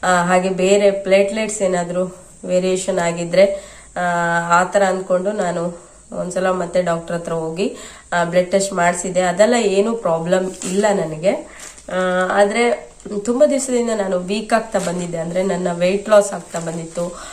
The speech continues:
ಆ, ಹೇರ್ ಫಾಲ್ ಆಗಿತ್ತು, ತುಂಬಾ, ಆ, ನನಗೆ ತುಂಬಾ ದೂರ ಎಲ್ಲ ನಡ್ಕೊಂಡು ಹೋದೆ, ತುಂಬಾ ಟಯರ್ಡ್ ಆಗ್ತಾ ಇತ್ತು. ಇದನ್ನೆಲ್ಲ ನಾನು ನೆಗ್ಲೆಕ್ಟ್ ಮಾಡ್ತಾ ಬಂದೆ. ಯಾಕಂದ್ರೆ, ಆ, ಚಿಕ್ಕ ಚಿಕ್ಕ ವಿಷಯನ ನಾನು ಅಷ್ಟು ದೊಡ್ಡದಾಗಿ ಮಾಡ್ಕೊಳಲ್ಲ.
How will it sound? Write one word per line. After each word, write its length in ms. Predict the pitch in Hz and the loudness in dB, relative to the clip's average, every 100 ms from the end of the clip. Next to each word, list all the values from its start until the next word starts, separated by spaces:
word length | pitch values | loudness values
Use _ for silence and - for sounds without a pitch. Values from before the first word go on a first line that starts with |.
| - - | -18 -4
ಆ, 140 | 208 180 | 2 4
ಹೇರ್ 320 | 202 220 208 | 4 2 2
ಫಾಲ್ 220 | 220 196 | 4 4
ಆಗಿತ್ತು, 680 | 180 170 175 - 175 175 175 | 2 -2 -8 -10 -10 -8 -8
ತುಂಬಾ, 280 | 190 202 208 202 - - - - | -2 2 4 2 -4 -18 -8 -2
ಆ, 200 | 190 190 | 0 2
ನನಗೆ 420 | 196 196 196 202 | 2 2 0 0
ತುಂಬಾ 680 | 202 208 226 240 247 247 226 | 0 -4 0 0 4 4 4
ದೂರ 340 | 190 202 220 220 | 2 -2 0 2
ಎಲ್ಲ 140 | 208 202 202 - 202 | 4 4 4 0 -4
ನಡ್ಕೊಂಡು 400 | 185 180 196 175 | -4 -2 -2 -2
ಹೋದೆ, 160 | 175 | -2
ತುಂಬಾ 360 | 180 214 240 240 | -4 -4 0 0
ಟಯರ್ಡ್ 360 | 214 175 180 180 | 2 2 2 0
ಆಗ್ತಾ 280 | 175 - | -4 -8
ಇತ್ತು. 400 | 165 - 339 - - - - | -8 -6 -6 -6 -14 -18 -10
ಇದನ್ನೆಲ್ಲ 380 | 220 214 233 247 294 | -4 0 2 4 4
ನಾನು 180 | 254 208 | 4 4
ನೆಗ್ಲೆಕ್ಟ್ 360 | 190 202 220 | 2 0 -2
ಮಾಡ್ತಾ 360 | 202 180 - 190 | -2 -2 -2 -2
ಬಂದೆ. 280 | 180 180 196 | -2 2 4
ಯಾಕಂದ್ರೆ, 680 | 196 233 233 247 302 - - - - - - - - - - 156 | 2 0 -2 -2 -2 -8 -20 -20 -20 -20 -20 -20 -20 -20 -12 -4
ಆ, 160 | 156 | -2
ಚಿಕ್ಕ 260 | 156 202 202 | -2 -4 -4
ಚಿಕ್ಕ 180 | 226 208 | -6 -4
ವಿಷಯನ 400 | 202 - 196 190 | -4 -2 -2 -2
ನಾನು 400 | 185 175 185 196 - - - | -2 -2 -2 -4 -10 -14 -2
ಅಷ್ಟು 280 | 202 - 214 | -2 0 2
ದೊಡ್ಡದಾಗಿ 400 | 202 202 208 196 | 4 4 2 2
ಮಾಡ್ಕೊಳಲ್ಲ. 680 | 170 175 196 202 196 165 | 0 -2 0 2 2 0